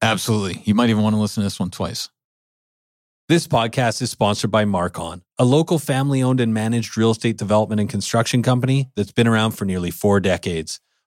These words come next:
Speaker 2: Marcon is not only committed to high-quality construction, but it also is making a positive impact in the communities in which it builds,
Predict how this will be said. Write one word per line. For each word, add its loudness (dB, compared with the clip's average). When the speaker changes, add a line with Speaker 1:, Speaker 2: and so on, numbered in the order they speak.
Speaker 2:
Marcon 4
is 0
not 2
only 0
committed -2
to -4
high-quality 0
construction, 0
but 4
it 4
also 2
is -6
making -2
a -6
positive 2
impact 0
in 0
the -2
communities 0
in 0
which 0
it -6
builds, -2